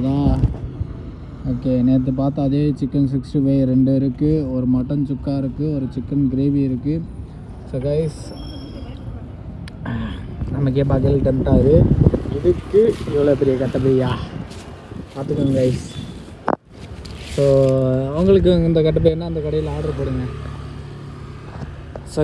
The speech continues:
கைஸ், மறக்காம நம்ம சேனலுக்கு புதுசா யாராவது வந்தீங்கன்னா, சப்ஸ்கிரைப் பண்ணிட்டு பாருங்க, லைக் பண்ணிட்டு பாருங்க, கமெண்ட் பண்ணிட்டு பாருங்க. வாங்க, அடுத்தது almost உங்களுக்கு சொல்லாமே ஒரு மூணு ஆர்டர் டெலிவரி பண்ணிட்டேன், மன்னிச்சுக்கோங்க, கைஸ். கைஸ்,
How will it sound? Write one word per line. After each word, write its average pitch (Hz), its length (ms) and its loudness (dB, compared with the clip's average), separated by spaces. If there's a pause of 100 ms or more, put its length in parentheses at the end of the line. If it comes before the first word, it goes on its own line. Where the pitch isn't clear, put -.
கைஸ், 190 300 6 (340)
மறக்காம 175 360 -2
நம்ம 165 160 -6
சேனலுக்கு 160 260 -6
புதுசா 160 180 -2
யாராவது 151 220 2
வந்தீங்கன்னா, 147 360 -2
சப்ஸ்கிரைப் 165 360 -4
பண்ணிட்டு 151 220 -6
பாருங்க, 151 280 -6
லைக் 151 200 -8
பண்ணிட்டு 147 240 -2
பாருங்க, 147 240 -6 (520)
கமெண்ட் 165 300 -4
பண்ணிட்டு 147 280 -4
பாருங்க. 135 280 0 (360)
வாங்க, 160 200 2 (180)
அடுத்தது 151 400 2 (220)
almost 143 340 2
உங்களுக்கு 143 240 0
சொல்லாமே 160 760 -2 (120)
ஒரு 165 160 -2
மூணு 151 180 -6
ஆர்டர் 175 280 -6
டெலிவரி 180 320 -4
பண்ணிட்டேன், 165 280 -6
மன்னிச்சுக்கோங்க, 170 460 -6
கைஸ். 160 200 -6 (2250)
கைஸ், 202 280 12